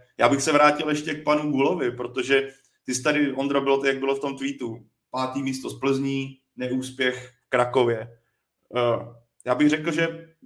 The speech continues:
a ono to asi tak, abych ho, jako, aby to nevypadalo, že ho úplně hájím, ale za mě současný titul Plzně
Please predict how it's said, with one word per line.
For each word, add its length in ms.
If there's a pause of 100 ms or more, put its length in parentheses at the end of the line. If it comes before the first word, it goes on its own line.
(320)
a 340 (1040)
ono 140
to 80
asi 180
tak, 100 (280)
abych 200
ho, 180
jako, 240
aby 120
to 80
nevypadalo, 360
že 100
ho 80
úplně 280
hájím, 460 (300)
ale 180
za 80
mě 400 (180)
současný 600
titul 360
Plzně 600